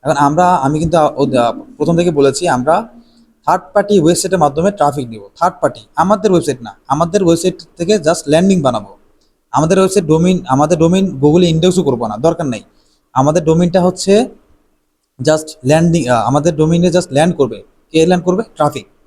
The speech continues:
ট্রাফিকে কনভার্ট করার জন্য আমাদের ডোমেইনটা লাগে, আর কিছু না। ট্রাফিককে কনভার্ট করবো আমাদের ডোমেইন থেকে বিভিন্ন ধরনের যে লকার বসিয়ে ডিজাইন করে, আ, আর হচ্ছে আপনার, আ, বিভিন্ন ধরনের যে ল্যান্ডিংগুলো আমি আপনাদের দিয়েছি, আ, গ্রুপে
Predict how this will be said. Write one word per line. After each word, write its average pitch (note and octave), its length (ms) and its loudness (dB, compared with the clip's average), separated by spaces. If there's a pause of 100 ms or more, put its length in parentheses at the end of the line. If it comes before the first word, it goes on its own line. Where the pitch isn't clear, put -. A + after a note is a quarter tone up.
(680)
ট্রাফিকে F3+ 520 0
কনভার্ট D3 360 -2
করার F#3 180 0
জন্য G3+ 180 2
আমাদের D#3+ 260 0
ডোমেইনটা C#3+ 260 0
লাগে, G#2 260 -2
আর B2+ 120 -4
কিছু B2+ 220 -14
না। A2 100 -14 (560)
ট্রাফিককে E3+ 760 -4
কনভার্ট D#3 380 0
করবো F3+ 160 0
আমাদের D3 360 0
ডোমেইন D#3 260 2
থেকে F3 220 -4
বিভিন্ন D#3 400 0
ধরনের D#3 440 0
যে C#3 100 2
লকার D3 460 0 (300)
বসিয়ে D3+ 520 0
ডিজাইন C#3+ 300 0
করে, D3+ 280 0 (380)
আ, A#2+ 420 0 (140)
আর C3 180 2
হচ্ছে D3 220 0
আপনার, C#3 320 0 (380)
আ, A#2+ 160 0
বিভিন্ন D#3 340 2
ধরনের D#3 340 0
যে D3+ 100 0
ল্যান্ডিংগুলো C#3+ 460 0
আমি D3 160 -2
আপনাদের C3+ 320 -4
দিয়েছি, D3 380 -2 (120)
আ, A#2 60 -2
গ্রুপে C3+ 400 -4